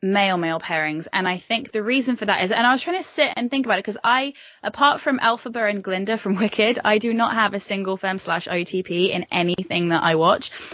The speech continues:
So I was like, "I really wonder why that is." And I think the reason for that is that we're so used to seeing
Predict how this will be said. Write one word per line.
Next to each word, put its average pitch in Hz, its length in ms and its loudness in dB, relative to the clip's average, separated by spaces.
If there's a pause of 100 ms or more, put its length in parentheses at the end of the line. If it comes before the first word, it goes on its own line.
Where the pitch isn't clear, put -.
So - 120 0
I 220 140 6
was 226 180 -2
like, 233 300 0 (120)
"I 220 100 6
really 262 380 2
wonder 262 360 4
why 190 240 2
that 180 180 0
is." 180 280 0
And 214 140 -2
I 208 100 0
think 269 360 0
the 247 140 0
reason 254 380 4
for 180 100 -8
that 156 240 2
is 185 100 -8
that 185 220 0 (1080)
we're 233 220 6
so 269 320 0
used 254 580 -2
to 226 80 -6
seeing 190 640 0